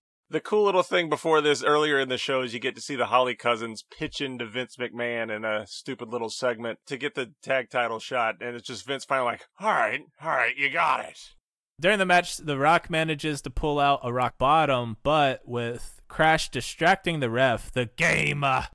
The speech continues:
Speaker 2: runs in and clocks The Rock with the world title. Hardcore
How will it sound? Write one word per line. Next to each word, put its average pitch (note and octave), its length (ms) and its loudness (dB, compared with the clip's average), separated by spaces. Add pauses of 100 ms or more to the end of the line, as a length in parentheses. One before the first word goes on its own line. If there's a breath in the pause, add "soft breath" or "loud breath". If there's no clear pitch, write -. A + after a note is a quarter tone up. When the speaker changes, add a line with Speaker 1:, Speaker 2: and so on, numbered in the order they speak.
Speaker 2:
runs F3 280 2
in E3 160 4
and C#3 140 -2
clocks - 360 0
The B2 120 -2
Rock B2+ 320 0
with D3 120 -8
the A2 80 -4
world B2 280 -4
title. D#3+ 680 -2
Hardcore D3 760 -4